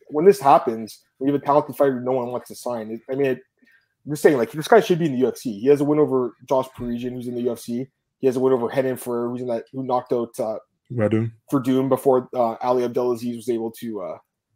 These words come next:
Speaker 1: to get the, uh, the commission overturned the next day. Which
Speaker 2: Although
Speaker 1: makes
Speaker 2: I
Speaker 1: no
Speaker 2: agree with
Speaker 1: sense.
Speaker 2: it.
Speaker 1: I don't
Speaker 2: I
Speaker 1: mind
Speaker 2: agree
Speaker 1: it, but
Speaker 2: with
Speaker 1: I'm
Speaker 2: it.
Speaker 1: saying, how did it happen the next day? Like, usually
Speaker 2: Yeah,
Speaker 1: it takes
Speaker 2: true.
Speaker 1: a few months. Anyways,
Speaker 2: Yeah.
Speaker 1: a couple other comments here. Uh, talking about, uh, let's see, your hand being lead, push her in the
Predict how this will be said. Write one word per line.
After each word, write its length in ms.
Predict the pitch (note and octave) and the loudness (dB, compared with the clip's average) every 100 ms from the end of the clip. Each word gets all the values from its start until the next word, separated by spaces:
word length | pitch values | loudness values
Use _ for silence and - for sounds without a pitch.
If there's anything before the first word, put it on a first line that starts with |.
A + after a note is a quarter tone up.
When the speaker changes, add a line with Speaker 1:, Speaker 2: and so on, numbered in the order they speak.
| _ _ _ | _ _ _
Speaker 1:
to 80 | - | -6
get 180 | B2 B2 | 0 2
the, 180 | C3 A#2 | 2 0
uh, 220 | A2 G#2+ | 0 -2
the 100 | G2 | -6
commission 360 | G#2+ B2+ B2 C3 | -6 -2 -2 -2
overturned 420 | A#2+ A#2 - A#2+ A2+ | -4 -6 -6 -4 -4
the 80 | A2+ | -4
next 240 | A2+ - | -6 -4
day. 160 | A2+ A2+ | -4 2
Which 100 | C#3+ | 6
Speaker 2:
Although 220 | E3+ F3+ | 8 6
Speaker 1:
makes 120 | F3 | 6
Speaker 2:
I 80 | F3 | 6
Speaker 1:
no 140 | E3+ | 6
Speaker 2:
agree 120 | C#3+ E3 | 6 6
with 160 | C#3 | 4
Speaker 1:
sense. 140 | C3 B2 | 2 -4
Speaker 2:
it. 60 | _ _ - | _ _ 4
Speaker 1:
I 60 | |
don't 120 | G#3 A3 | 6 8
Speaker 2:
I 40 | |
Speaker 1:
mind 180 | A3 A3 | 6 6
Speaker 2:
agree 100 | F3 | 4
Speaker 1:
it, 40 | |
but 60 | E3 | 6
Speaker 2:
with 60 | F3 | 4
Speaker 1:
I'm 60 | F3+ | 4
Speaker 2:
it. 40 | |
Speaker 1:
saying, 140 | F#3+ | 0
how 100 | D3+ | 4
did 160 | F3+ G3 | 4 4
it 40 | E3+ | 2
happen 220 | E3+ D#3 | 2 0
the 80 | C3+ | -4
next 200 | B2+ - | -6 0
day? 220 | C3+ A2+ | 0 0
Like, 180 | A2 A2 | -6 -8
usually 240 | D3 D#3 D3+ | -6 2 4
Speaker 2:
Yeah, 80 | |
Speaker 1:
it 20 | A#2+ | 4
takes 140 | C#3+ | 0
Speaker 2:
true. 120 | A2+ F#2+ _ | -2 -4 _
Speaker 1:
a 40 | - | -2
few 120 | D3 | 2
months. 460 | C3+ A#2+ A2 - _ _ _ | 2 0 -4 -16 _ _ _
Anyways, 280 | B2+ A#2 G#2 | -12 -8 -8
Speaker 2:
Yeah. 60 | - | -10
Speaker 1:
a 540 | _ _ _ _ _ | _ _ _ _ _
couple 200 | - E3+ | 2 4
other 100 | D#3+ | 4
comments 480 | D3+ D3 D3 D3+ D3 | 6 4 6 2 2
here. 400 | D#3 C#3+ D3 C#3+ _ | 2 6 4 2 _
Uh, 640 | - A2+ A2+ A2 G#2 F#2+ F2 - _ | -12 -8 -6 -6 -6 -8 -10 -14 _
talking 280 | - C#3 C#3+ | -6 -4 -2
about, 360 | B2+ B2+ A#2+ A#2 _ - | -2 -2 -2 -4 _ -18
uh, 320 | F2 B1 G#1+ - _ A#2 - - _ | -16 -14 -14 -16 _ -14 -14 -14 _
let's 120 | - | -18
see, 80 | - | -10
your 120 | A2+ | -8
hand 240 | A2 C3+ B2 | -2 -2 0
being 300 | B2+ B2 A#2+ | 0 0 0
lead, 260 | B2 A#2 | -2 -2
push 160 | - B2 | -4 0
her 80 | B2+ | 0
in 60 | |
the 180 | A#2 A2+ | 0 -4